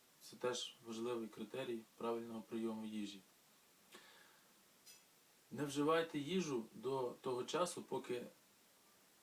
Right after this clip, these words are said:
попередня їжа не перетравилася повністю.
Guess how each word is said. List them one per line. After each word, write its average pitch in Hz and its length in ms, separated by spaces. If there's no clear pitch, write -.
попередня 127 800
їжа 110 520
не 123 120
перетравилася 117 800
повністю. 101 580